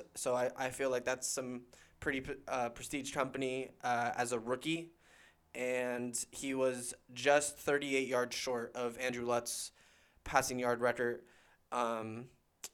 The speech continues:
so like I said in the last podcast, I really, um, I, I can't really view this season as a complete failure at the end of the day. I mean, we go into the season starting Tyrod Taylor.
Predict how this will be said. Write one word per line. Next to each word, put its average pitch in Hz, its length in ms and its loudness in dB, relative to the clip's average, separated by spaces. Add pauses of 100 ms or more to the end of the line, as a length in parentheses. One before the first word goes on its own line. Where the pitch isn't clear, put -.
(140)
so - 140 -4
like 156 160 4
I 165 60 4
said 160 200 6
in 156 60 2
the 143 80 4
last 135 320 6
podcast, 143 560 6 (160)
I 127 400 2
really, 139 560 -2 (640)
um, 120 640 -2 (1080)
I, 139 120 4 (100)
I 143 100 6
can't 165 340 2
really 175 240 2
view 151 220 0
this 160 220 0
season 151 400 -2
as 123 240 0
a 117 400 0
complete 135 480 -6
failure 139 640 2
at 135 140 -2
the 147 80 0
end 147 80 0
of 143 80 -2
the 151 60 0
day. 151 460 4
I - 80 -6
mean, 123 200 -4
we 127 120 0
go 131 240 6
into 135 220 -2
the 131 140 -2
season 127 420 -4
starting 123 380 0
Tyrod 127 400 2
Taylor. 127 480 2